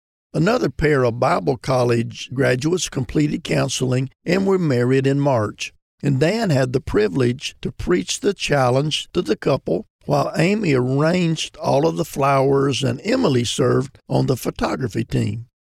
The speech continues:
Now, let me just pause there to add that I had the privilege of preaching a message via video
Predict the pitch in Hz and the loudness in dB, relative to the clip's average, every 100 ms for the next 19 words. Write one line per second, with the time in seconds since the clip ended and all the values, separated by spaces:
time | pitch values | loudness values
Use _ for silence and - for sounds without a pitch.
0 | _ 151 233 208 160 139 - 131 120 110 | _ -2 0 0 0 -2 0 0 0 0
1 | 131 147 139 120 117 117 156 127 120 123 | 0 0 -2 -2 0 0 -2 -2 0 0
2 | 143 - _ - 147 190 - 123 123 - | -2 -10 _ -6 -2 -2 -2 -4 -6 0
3 | 131 127 220 302 - - 123 120 135 127 | -2 0 -2 -4 -10 -4 -4 -2 -2 -2
4 | - 170 175 143 135 - 170 175 160 160 | -2 -2 2 2 2 2 0 -2 -6 -10
5 | 143 139 143 156 147 127 156 156 123 110 | -14 -4 0 2 0 0 0 2 0 0
6 | 131 | -2